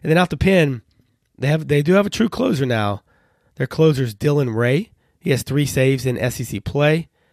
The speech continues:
He's a right-handed pitcher. Fourteen and two-thirds innings pitched in conference play with twenty strikeouts. So that's pretty good stuff against some pretty good hitters.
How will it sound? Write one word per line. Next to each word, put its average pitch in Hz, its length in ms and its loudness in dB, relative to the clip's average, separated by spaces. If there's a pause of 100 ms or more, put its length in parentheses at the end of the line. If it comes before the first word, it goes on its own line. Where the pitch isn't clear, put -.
(480)
He's 131 160 -6
a 123 40 -2
right-handed 131 400 2
pitcher. 139 420 0 (720)
Fourteen 165 400 2
and 143 100 2
two-thirds 147 840 0 (120)
innings 143 240 -2
pitched 143 280 0
in 139 80 -4
conference 139 360 -2
play 131 200 0
with 113 140 -2
twenty 139 240 -2
strikeouts. - 640 -4 (260)
So - 100 -2
that's - 120 0
pretty 185 180 2
good 165 120 0
stuff 151 280 0
against 131 220 -4
some 120 100 -10
pretty 131 160 -2
good 120 140 -2
hitters. 110 340 -4